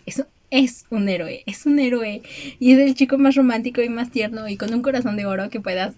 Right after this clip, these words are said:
encontrar en la vida. ¿Y por qué <laughs> no tenemos Percy Jacksons en la vida real?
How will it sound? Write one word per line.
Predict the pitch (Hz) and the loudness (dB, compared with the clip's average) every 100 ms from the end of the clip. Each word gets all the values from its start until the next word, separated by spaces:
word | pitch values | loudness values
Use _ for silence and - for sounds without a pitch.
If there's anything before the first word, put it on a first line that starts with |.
| - | -4
encontrar | 233 214 202 196 190 | -2 0 -2 -2 -4
en | 254 226 | -4 -4
la | 220 | -4
vida. | 220 208 | -4 -6
¿Y | - 247 - _ - | 0 0 0 _ -12
por | 269 285 285 | -4 -2 -2
qué | - 339 339 392 359 | 0 0 0 -4 -4
<laughs> | 311 | -2
no | 302 | -4
tenemos | 302 311 311 311 311 | -4 -4 -2 -2 -4
Percy | - 269 277 277 | -2 -2 0 -2
Jacksons | 247 240 - 254 247 | -2 -6 -6 -4 -4
en | 220 | -4
la | 202 | -8
vida | 202 214 | -10 -10
real? | 226 - 220 254 220 | -10 -12 -10 -10 -10